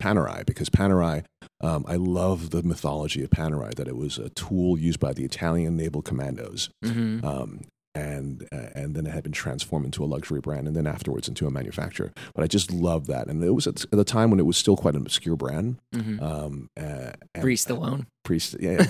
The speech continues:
Speaker 1: yeah.
Speaker 2: <laughs>
Speaker 1: No, to be fair, a, a little bit pa-, post Stallone, but
Speaker 2: Okay.
Speaker 1: still, you know, still not in the public's consciousness, not in the way that it eventually became.
Speaker 2: Gotcha.
Speaker 1: And, and he, and so he, uh,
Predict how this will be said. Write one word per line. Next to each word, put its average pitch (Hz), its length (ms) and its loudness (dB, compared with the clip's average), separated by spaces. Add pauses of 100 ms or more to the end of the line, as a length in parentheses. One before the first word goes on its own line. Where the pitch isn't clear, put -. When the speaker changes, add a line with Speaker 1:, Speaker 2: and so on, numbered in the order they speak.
Speaker 1:
yeah. 185 180 12
Speaker 2:
<laughs> - 40 4
Speaker 1:
No, 160 200 12
to 147 240 6
be 143 100 8
fair, 120 300 10
a, - 220 2
a - 40 -2
little 120 200 8
bit 101 100 6
pa-, - 140 2
post - 320 4
Stallone, 87 340 4
but 120 100 4
Speaker 2:
Okay. 113 100 4
Speaker 1:
still, 98 480 8
you - 60 2
know, 104 100 4
still - 240 4
not 107 260 4
in 92 60 4
the 85 80 2
public's - 320 0
consciousness, - 500 -4
not 73 80 0
in 87 60 0
the 85 80 0
way 85 100 2
that 80 140 -2
it - 160 -6
eventually 73 400 -2
became. 69 340 -4 (240)
Speaker 2:
Gotcha. - 320 -6 (840)
Speaker 1:
And, 98 460 4
and 90 160 -2
he, 90 240 -2
and 92 140 0
so 101 240 4
he, 104 360 0
uh, 87 360 -2